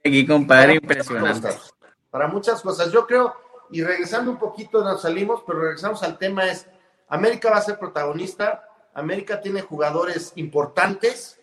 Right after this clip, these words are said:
Speaker 2: América está cubierto en todas sus líneas, y al que no,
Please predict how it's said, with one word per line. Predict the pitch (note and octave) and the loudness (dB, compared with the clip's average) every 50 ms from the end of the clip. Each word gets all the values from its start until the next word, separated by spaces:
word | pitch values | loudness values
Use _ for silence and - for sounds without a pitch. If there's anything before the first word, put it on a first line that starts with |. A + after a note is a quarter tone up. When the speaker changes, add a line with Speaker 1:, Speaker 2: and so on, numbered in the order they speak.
| _ _ _ _ _ _ | _ _ _ _ _ _
Speaker 2:
América | - C#3+ D#3 F#3 G3+ G3+ G#3+ - - G#3 | -6 -4 0 0 0 0 -2 -4 -4 -4
está | - - G3 G3 - | -2 0 -2 -2 -2
cubierto | - E3+ E3 E3 F#3 G3+ A3 A3 - - G#3+ | -2 -6 -4 2 4 4 4 4 2 -2 -4
en | G3 G3 | -4 -2
todas | - G3+ G3 F#3+ - | -2 -2 -2 -2 -4
sus | - D#3+ D3 | -10 -12 -10
líneas, | D#3+ F3+ F#3+ F#3+ G3+ A3+ B3+ - - - - _ _ _ _ _ _ _ _ | -6 -4 -2 0 0 -2 -2 -4 -8 -14 -20 _ _ _ _ _ _ _ _
y | - D3+ E3+ | -2 2 2
al | E3+ E3+ E3+ | 2 2 2
que | F3 F#3 | -2 -2
no, | F#3 G#3 A#3+ C#4 D#4 | 2 4 4 4 4